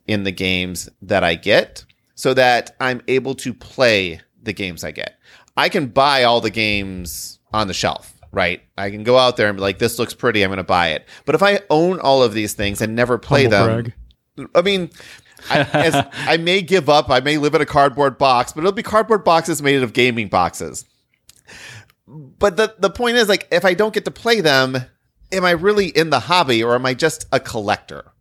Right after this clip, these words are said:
Speaker 1: And I don't mind being a collector. I think games are art, and I think collecting games is a fun thing to do. I just wanna play them. I wanna play, I wanna buy games that make me wanna keep coming back and playing them.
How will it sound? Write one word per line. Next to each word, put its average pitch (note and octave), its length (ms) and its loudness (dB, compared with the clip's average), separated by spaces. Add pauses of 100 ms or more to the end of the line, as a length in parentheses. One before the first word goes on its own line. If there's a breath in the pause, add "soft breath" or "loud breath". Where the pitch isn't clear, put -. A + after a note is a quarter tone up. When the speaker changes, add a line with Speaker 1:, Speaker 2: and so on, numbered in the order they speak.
(180)
Speaker 1:
And C3 520 0
I E3+ 60 2
don't A3 160 0
mind E3 200 0
being A#2 180 -2
a F#2+ 60 -6
collector. F#2 320 -6
I G#2+ 100 0
think B2+ 220 -6
games A#2+ 280 -2
are G#2+ 160 2
art, G#2 240 2
and G#2+ 100 -2
I G2 60 2
think G#2+ 180 -6
collecting G2+ 440 -2
games F#2 500 -2
is F#2+ 440 0
a G2+ 100 -2
fun G2 220 -2
thing F2+ 180 -6
to F2+ 80 -10
do. A#2 280 2 (260 loud breath)
I C3 140 0
just E3+ 160 -4
wanna D3 160 0
play A#2 340 -4
them. - 200 -12 (400 loud breath)
I B2+ 80 4
wanna C#3 280 2
play, B2+ 720 2
I A#2+ 80 -8
wanna C#3+ 260 0
buy A#2+ 380 0
games G#2+ 480 -6
that G2+ 160 -4
make G#2+ 240 -6
me A#2 80 -8
wanna G#2 180 -6
keep - 280 -12
coming F#2+ 240 -10
back E2 240 -6
and C#2 100 -16
playing C#2 300 -16
them. - 180 -20